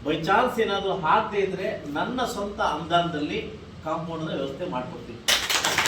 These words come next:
ಹಾಗೆ ನಮ್ಮ ಸತ್ಯಣ್ಣ ಒಂದು ಮಾತು ಹೇಳ್ತಾ ಇದ್ರು, ಟ್ರಾಫಿಕ್ ಸಮಸ್ಯೆ ಅಂತ. ಬೆಳಗ್ಗೆ ಸುದೀರ್ಘವಾಗಿ ಸು-, ನಾನು, ಎಂ ಪಿ ಅವರು, ಇಂಚಲ ಗೋವಿಂದರಾಜ್ ಅವರು,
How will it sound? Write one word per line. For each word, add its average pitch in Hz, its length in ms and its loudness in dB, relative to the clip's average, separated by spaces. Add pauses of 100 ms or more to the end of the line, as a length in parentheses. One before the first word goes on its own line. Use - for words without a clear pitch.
(1400)
ಹಾಗೆ - 580 4 (420)
ನಮ್ಮ 156 120 -12
ಸತ್ಯಣ್ಣ 165 320 -8
ಒಂದು 185 180 -4
ಮಾತು 208 240 -2
ಹೇಳ್ತಾ 190 240 -8
ಇದ್ರು, 185 380 -10
ಟ್ರಾಫಿಕ್ 185 340 -6
ಸಮಸ್ಯೆ 165 380 -10
ಅಂತ. 175 300 -12
ಬೆಳಗ್ಗೆ 208 640 -4 (220)
ಸುದೀರ್ಘವಾಗಿ 233 1160 4 (760)
ಸು-, 143 100 -12
ನಾನು, 220 640 0
ಎಂ 160 280 -2
ಪಿ 214 80 -6
ಅವರು, 208 460 0
ಇಂಚಲ 202 300 -2
ಗೋವಿಂದರಾಜ್ 196 640 -4
ಅವರು, 208 320 -4